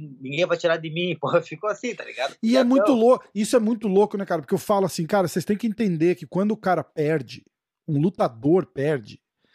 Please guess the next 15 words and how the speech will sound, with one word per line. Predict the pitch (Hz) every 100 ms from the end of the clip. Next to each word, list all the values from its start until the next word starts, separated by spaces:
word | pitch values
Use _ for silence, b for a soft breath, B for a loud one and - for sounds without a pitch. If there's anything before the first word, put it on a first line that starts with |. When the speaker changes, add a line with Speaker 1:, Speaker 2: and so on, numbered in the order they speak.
| b b b -
Speaker 2:
o | 156
que | - 190
pa-, | - 202
eu | 196
sempre | - 269 226
gosto | 196 214
de | 175
falar | 196 165 165
da, | 160 160 156
da, | 151 143 135
da, | 139 151 175
os | 165 -
caras | 190 170
têm |
que | 196